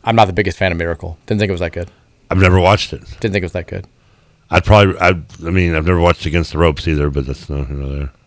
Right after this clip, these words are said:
Speaker 1: What's Against the Ropes?
Speaker 2: Some, like, Ryan boxing movie.
Speaker 1: Oh, well. The,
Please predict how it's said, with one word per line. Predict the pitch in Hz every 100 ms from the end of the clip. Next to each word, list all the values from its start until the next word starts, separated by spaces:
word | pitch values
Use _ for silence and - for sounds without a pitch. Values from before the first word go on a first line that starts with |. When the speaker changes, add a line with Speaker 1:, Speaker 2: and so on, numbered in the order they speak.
| _ _ _ _
Speaker 1:
What's | 101 98
Against | 95 82
the | 90
Ropes? | 95 - -
Speaker 2:
Some, | 85
like, | 76 71
Ryan | 67 71 73 69
boxing | 65 71 - 71
movie. | 67 69 73 _ _
Speaker 1:
Oh, | 90 80 85 -
well. | 85 87 - _ - - _ - - - - -
The, | 143 -